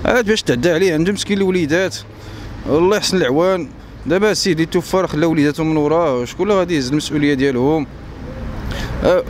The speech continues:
يعني غدا ولا بعد غدا غادي يوقع نفس المشكل للسائق اخر، وكنتمنى من الله لا يوقع لشي واحد اخر بحالنا. ت-، تبلغنا بالخبر ديال السائق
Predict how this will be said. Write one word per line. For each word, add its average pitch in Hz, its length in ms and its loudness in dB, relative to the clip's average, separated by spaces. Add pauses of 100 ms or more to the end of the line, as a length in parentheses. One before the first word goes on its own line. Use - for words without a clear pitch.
(580)
يعني 170 360 2
غدا 151 240 2
ولا 190 100 0
بعد 165 160 2
غدا 139 200 0
غادي 170 120 2
يوقع 135 340 0
نفس 165 280 -2
المشكل 165 320 0
للسائق 143 760 0
اخر، 151 320 0 (340)
وكنتمنى 196 500 2
من 180 100 2
الله 151 360 2
لا 156 140 0
يوقع 151 220 -2
لشي 120 180 -2
واحد 131 180 2
اخر 131 180 -2
بحالنا. 131 460 0 (320)
ت-، 123 60 0
تبلغنا 123 540 2
بالخبر 120 520 -2
ديال 117 260 0
السائق 110 720 0